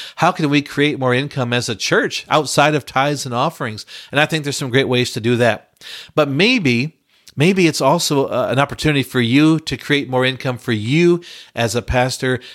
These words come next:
outside the church, so that no matter what happens to your church, no matter what kind of the ec-, economics are happening with,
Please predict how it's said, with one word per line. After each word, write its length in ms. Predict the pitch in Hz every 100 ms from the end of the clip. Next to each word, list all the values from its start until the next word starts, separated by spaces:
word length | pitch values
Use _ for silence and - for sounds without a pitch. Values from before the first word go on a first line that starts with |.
| -
outside 460 | 151 175 - 175 170
the 100 | 160
church, 340 | - 147 143
so 140 | - 165
that 100 | 156
no 80 |
matter 240 | 156 180 165
what 180 | 170 151
happens 520 | 202 208 196 190 -
to 120 | 151
your 160 | 143 139
church, 460 | - 151 151 - - - -
no 80 | 135
matter 260 | 147 143 135
what 180 | 143
kind 200 | - 147
of 240 | 139 117 120
the 260 | 123 120
ec-, 200 | 113 - -
economics 600 | 143 135 147 170 170 -
are 180 | 156 151
happening 460 | 156 156 151 147
with, 260 | 139 135